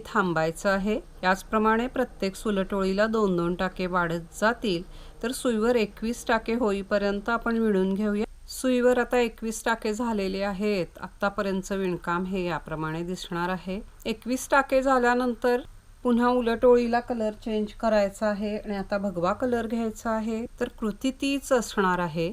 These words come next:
पहिला उचलून घ्यायचा, त्यानंतर दुसऱ्या टाक्यापासून भगवा कलर जोडायचा आहे.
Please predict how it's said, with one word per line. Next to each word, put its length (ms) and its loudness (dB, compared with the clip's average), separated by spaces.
पहिला 340 4
उचलून 540 0
घ्यायचा, 500 0
त्यानंतर 680 0
दुसऱ्या 500 -2
टाक्यापासून 800 0
भगवा 300 2
कलर 320 -2
जोडायचा 580 -2
आहे. 280 -4